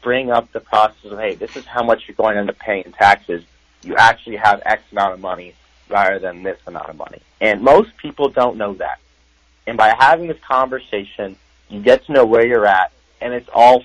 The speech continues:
free. I do not charge a dime for taking time and meeting with my team and I. We get paid off the back end through our company for helping people out. If we can provide value, awesome. And if, you know, maybe we can't do anything, you don't become a client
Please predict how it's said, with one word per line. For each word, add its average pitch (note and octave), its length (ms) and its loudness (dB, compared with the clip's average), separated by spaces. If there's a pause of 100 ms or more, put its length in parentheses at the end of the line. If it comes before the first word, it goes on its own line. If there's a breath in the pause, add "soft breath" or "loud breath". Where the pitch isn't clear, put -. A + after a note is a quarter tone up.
free. A#2 200 -4
I G2 140 0
do A#2+ 140 -6
not B2+ 280 0
charge A#2 420 0
a G#2+ 100 -8
dime G#2 520 -2 (520)
for G#2+ 100 -6
taking A2 380 -10
time A2 280 -2
and G2+ 100 -8
meeting G#2 200 -6
with F#2+ 160 -12
my F2+ 140 -6
team E2+ 260 -18
and E2+ 100 -10
I. - 140 -10 (560)
We A#2+ 120 -6
get C#3 180 2
paid A#2+ 180 2
off A#2 160 2
the A2+ 80 -10
back G#2+ 340 -2
end G2+ 200 -8
through G2+ 120 -8
our F#2 140 -4
company A2+ 560 -10 (320)
for - 80 -8
helping A2+ 320 -2
people G#2+ 320 -4
out. F#2+ 160 2
If E2+ 100 -18
we A#2 80 -10
can B2+ 140 -12
provide A2 380 0
value, A2+ 500 0 (580)
awesome. G#2+ 600 -2
And A2+ 180 -6
if, A#2 140 -6
you A2+ 80 -14
know, A2 240 -4
maybe A#2+ 180 -8
we B2 160 -12
can't - 320 -6
do B2 120 -6
anything, A#2+ 340 -6
you G#2+ 40 -4
don't A#2 160 0
become - 280 -10
a F#2 60 -6
client G#2+ 420 -4